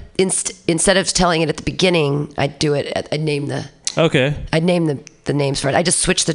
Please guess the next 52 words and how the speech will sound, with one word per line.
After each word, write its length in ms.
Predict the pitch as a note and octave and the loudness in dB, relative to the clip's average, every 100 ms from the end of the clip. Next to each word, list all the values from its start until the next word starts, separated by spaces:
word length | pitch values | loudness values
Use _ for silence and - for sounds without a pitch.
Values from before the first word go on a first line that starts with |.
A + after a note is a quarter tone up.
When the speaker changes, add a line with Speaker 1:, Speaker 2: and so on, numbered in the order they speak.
| - | -4
Speaker 1:
switched 260 | - E3 B2+ | -2 0 2
Speaker 2:
Yeah. 80 | G#2+ | 2
Speaker 1:
the 40 | |
joke 200 | C#3+ C#3+ | 0 0
around. 280 | C#3 C#3 C#3 - | -2 -2 -4 -6
Speaker 2:
That 80 | B2 | -6
works. 280 | A#2+ - - - - - - - | -6 -8 -8 -8 -8 -12 -14 -4
Speaker 1:
And, 200 | G3+ G#3+ | 2 2
um, 280 | G#3 G#3+ G#3 | 4 4 4
with 240 | G3 A3 A3 | 2 2 2
the 100 | G#3 | 2
Raiders 460 | G#3 A#3+ A#3+ - | 4 4 2 2
joke, 360 | - G3 F3 - | 2 0 0 -6
you 280 | - D#3+ E3+ | -6 -2 0
didn't 240 | F3 G3 F3 | 2 2 2
change 220 | F#3+ F3 | 2 2
your 120 | E3 | 0
voice 280 | D3 E3+ E3+ | 2 2 2
at 80 | D3+ | 2
all. 500 | C#3 C#3 C#3+ - - _ - - - | 4 2 0 -8 -20 _ -20 -20 -2
I 60 | F3+ | 2
mean, 140 | F#3+ | 4
I 80 | F#3 | 4
get 200 | F#3+ G3 | 4 4
it. 100 | - | 4
I 120 | G3 G3+ | 4 6
get 140 | G#3+ | 4
it 140 | F#3 | 2
that 160 | F3+ D#3+ | 2 2
Raiders 260 | E3 D#3 E3+ | 2 2 2
people 220 | E3 D#3+ | 2 2
are 60 | C#3 | 2
crazy, 280 | D#3 D#3 | 2 2
but, 160 | D3+ - | 2 2
like, 180 | D3+ D#3 | 0 2
"Raiders," 920 | A3 G#3+ - - G#3 G3 F#3+ E3 D#3+ | 4 6 6 6 6 6 6 4 4
or, 100 | E3+ | 2
like, 200 | E3+ E3 | 4 2
Speaker 2:
Yeah. 180 | A#2 A2 A#2 - - - | 2 -2 -4 -8 -10 -4
I'm 60 | C#3+ | 2
try- 220 | - G3 - | 4 4 6
Speaker 1:
"I'm 160 | A3+ | 4
gonna 160 | A3 G#3+ | 6 4
murder 220 | G#3 G3+ | 4 4
you 140 | G3+ F#3+ | 4 4
in 60 | |
the 60 | F3+ | 4
parking 300 | E3 E3+ E3+ | 4 4 4
lot." 280 | E3 - - | 2 0 0
Something 340 | A#3+ A3+ B3+ | 2 4 4
about, 300 | G#3+ F#3+ F3+ | 6 6 6
like, 440 | E3+ D#3+ D3 - | 4 2 0 -6